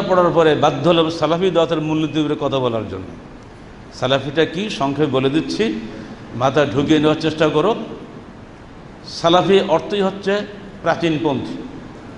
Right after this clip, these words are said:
অর্থাৎ শিরক ও বিদআতি অসংখ্য ফেরকা মুসলমানদের মধ্যে সৃষ্টি হওয়ার আগে ফ্রেশ,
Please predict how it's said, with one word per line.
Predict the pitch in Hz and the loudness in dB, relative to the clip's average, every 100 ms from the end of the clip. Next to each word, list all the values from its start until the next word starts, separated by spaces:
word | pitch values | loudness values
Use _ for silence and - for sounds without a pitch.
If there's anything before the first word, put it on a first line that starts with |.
| - - - | -18 -16 0
অর্থাৎ | 151 - 151 117 - - - - | 0 4 2 2 -2 -14 -16 -14
শিরক | - 202 214 208 | 0 2 4 4
ও | 202 | 4
বিদআতি | 165 165 180 180 190 180 180 180 - 180 - 180 - - - - - - - 113 | 6 6 6 4 4 6 4 0 -4 -6 -8 -10 -14 -16 -18 -18 -20 -18 -12 -2
অসংখ্য | 135 147 233 240 - 202 190 - | 2 2 2 2 2 2 2 2
ফেরকা | - - 151 101 - - - - - 139 | 2 4 2 2 -2 -10 -14 -16 -12 -6
মুসলমানদের | 147 170 175 165 170 | -2 0 0 0 0
মধ্যে | 170 165 175 | 0 2 0
সৃষ্টি | - 180 - 180 | -2 -6 -6 0
হওয়ার | 180 165 - | 0 0 0
আগে | 127 151 165 131 - - - - - - - - - - - | 0 4 4 2 -2 -10 -12 -16 -18 -18 -20 -20 -18 -16 -2
ফ্রেশ, | 185 220 220 - | 4 4 4 0